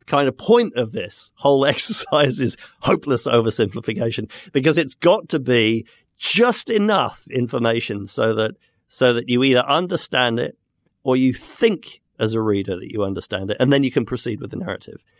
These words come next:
And if, if we can get to that point, that's fine. But there was, there was some back and forth between this, you know,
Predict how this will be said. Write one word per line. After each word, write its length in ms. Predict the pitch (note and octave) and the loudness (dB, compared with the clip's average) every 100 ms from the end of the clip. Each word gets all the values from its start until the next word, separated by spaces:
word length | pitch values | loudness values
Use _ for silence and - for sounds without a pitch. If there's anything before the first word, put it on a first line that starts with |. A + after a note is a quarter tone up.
| _ | _
And 260 | - B2+ B2+ - | -4 -2 -2 -6
if, 160 | A#2+ | -6
if 160 | - A2+ | -4 -2
we 80 | A#2+ | 0
can 80 | |
get 160 | B2+ - | -2 -2
to 80 | A#2+ | -2
that 180 | A2 - | -2 -2
point, 220 | G2+ F2+ | -6 -6
that's 180 | G2 - | -10 -8
fine. 360 | G#2 F2+ - - - _ - | -8 -8 -12 -20 -20 _ 0
But 100 | D3 | 2
there 100 | D#3 | 4
was, 140 | D3+ - | 2 0
there 180 | C#3+ | 0
was 160 | C#3+ C#3+ | 0 2
some 240 | E3 D3 | 2 0
back 300 | B2 C#3+ B2+ | 0 -2 -2
and 140 | A#2 G#2 | -4 -6
forth 460 | - G#2+ F#2 - - | -6 -4 -4 -8 -14
between 420 | A2+ - G2+ G2+ | -10 -4 -4 -4
this, 300 | F#2+ - - | -8 -10 -10
you 140 | A2 G2 | -8 -6
know, 160 | F2 | -8